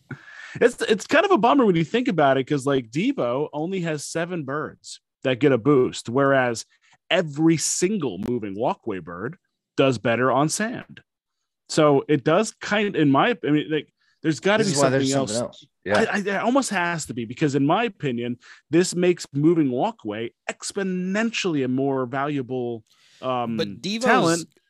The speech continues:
Speaker 1: than Devo.
Speaker 3: But Devo also is a high frequency talent, and it
Speaker 1: There's
Speaker 3: does have a
Speaker 1: balancing,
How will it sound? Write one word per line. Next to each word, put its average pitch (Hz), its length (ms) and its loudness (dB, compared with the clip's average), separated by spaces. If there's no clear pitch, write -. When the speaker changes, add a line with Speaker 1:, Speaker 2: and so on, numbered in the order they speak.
Speaker 1:
than 165 180 0
Devo. 147 500 -2
Speaker 3:
But 131 200 -10
Devo 160 260 -6
also 143 680 0
is 123 160 -4
a 123 100 -6
high 120 560 -6
frequency 120 600 -8
talent, 101 480 -8
and 117 420 -6
it 92 140 -12
Speaker 1:
There's 135 340 0
Speaker 3:
does - 20 -4
have 175 140 4
a 156 60 2
Speaker 1:
balancing, 139 360 0